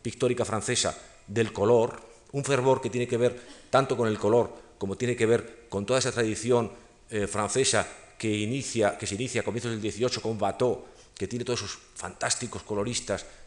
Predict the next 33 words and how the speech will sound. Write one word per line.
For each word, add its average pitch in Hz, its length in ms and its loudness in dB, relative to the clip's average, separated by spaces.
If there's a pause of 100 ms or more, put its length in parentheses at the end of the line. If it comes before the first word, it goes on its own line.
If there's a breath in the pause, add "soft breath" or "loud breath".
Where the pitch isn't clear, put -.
que 90 100 -8
son 113 100 -4
los 107 80 -4
pintores 104 320 -4
galantes, 98 480 -2 (220 loud breath)
que 110 100 0
después 127 300 0
vuelve 131 200 6
otra 120 160 4
vez 120 240 2
a 110 80 4
retornar 110 720 2
a 98 40 -2
la 98 80 4
mitad 104 280 2
del 107 120 2
siglo 113 220 -2
diecinueve 98 600 2 (340 loud breath)
y 113 120 -4
que, 104 300 0
en 95 80 -2
cierta 98 260 -2
manera, - 800 0
eh, 90 280 -4
también, 98 520 0
como 95 220 -4
se - 100 -4
puede 85 220 -2
negar, 98 380 2
¿no? 92 140 -8 (360 loud breath)
en, 90 320 -8
en 90 120 -8
pintores 98 520 -2